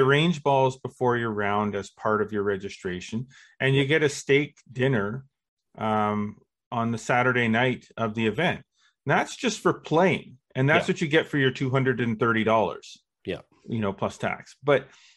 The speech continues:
Speaker 1: then if you happen to be in the top three in each category, the winner of a division, uh, this year received a, a TaylorMade Spider putter.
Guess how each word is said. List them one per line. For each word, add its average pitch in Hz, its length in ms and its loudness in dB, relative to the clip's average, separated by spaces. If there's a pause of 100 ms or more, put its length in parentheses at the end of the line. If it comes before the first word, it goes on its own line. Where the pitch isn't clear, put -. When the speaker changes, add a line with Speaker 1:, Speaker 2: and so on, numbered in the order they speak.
(260)
Speaker 1:
then 170 240 2
if 254 180 -2
you 151 140 6
happen 147 340 0
to 131 80 2
be 127 200 2
in 123 100 2
the 107 60 0
top 110 380 0
three 117 320 -2
in 101 240 -2
each 101 300 -10
category, 98 720 -2 (320)
the 135 100 2
winner 175 440 2
of 120 120 2
a 113 140 4
division, 104 720 -2 (460)
uh, 101 240 0
this 110 340 -4
year 107 240 2
received 107 680 -2
a, 101 300 2
a 95 100 0
TaylorMade 123 520 0
Spider 110 420 -2
putter. 90 460 -8